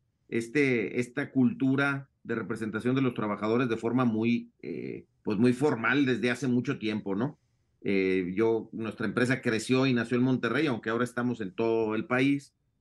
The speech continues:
y ahí existe una cultura laboral bastante sofisticada desde hace mucho tiempo. Eh, pero creo que sí va a ayudar, porque además es el tema de la productividad de los trabajadores y el, el trabajador y la trabajadora mexicano,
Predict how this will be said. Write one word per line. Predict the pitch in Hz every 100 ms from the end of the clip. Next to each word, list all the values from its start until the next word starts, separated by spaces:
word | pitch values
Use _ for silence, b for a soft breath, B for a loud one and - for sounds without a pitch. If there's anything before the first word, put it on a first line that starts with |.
| _
y | 127
ahí | 131 131 160
existe | 156 143 135
una | 143 131
cultura | 117 117 127
laboral | 127 110 107 117
bastante | 107 107 - 110
sofisticada | 120 104 98 92 101 110 110
desde | 95
hace | 101 107
mucho | 104 104 110
tiempo. | 127 123 - 90 b b b _ _
Eh, | - 110 107 110 - _ _ _
pero | 139 135
creo | 165 170
que | 175
sí | 180
va | 170
a | 165
ayudar, | 160 135 123 123
porque | 123 120 135
además | 135 131 160
es | 160
el | 165 135
tema | 147 160
de | 143
la | 117
productividad | 110 113 104 117 113 113 123
de | 139
los | 123
trabajadores | 107 101 98 104 110 123 117
y | 107 98 -
el, | 101 85 -
el | - 117
trabajador | 120 117 113 113 117 135
y | 143
la | 110
trabajadora | 113 104 107 113
mexicano, | 127 113 101 117 123 127